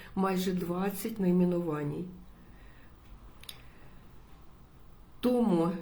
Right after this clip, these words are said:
точка зору така, що вітаміни та мінерали,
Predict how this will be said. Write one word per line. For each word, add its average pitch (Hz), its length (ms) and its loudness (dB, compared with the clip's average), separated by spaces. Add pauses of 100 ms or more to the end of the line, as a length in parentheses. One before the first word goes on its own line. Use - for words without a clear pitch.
(220)
точка 214 500 0
зору 180 580 4 (220)
така, 185 560 -2 (580)
що - 300 2
вітаміни 196 960 4
та 185 100 2
мінерали, 185 760 4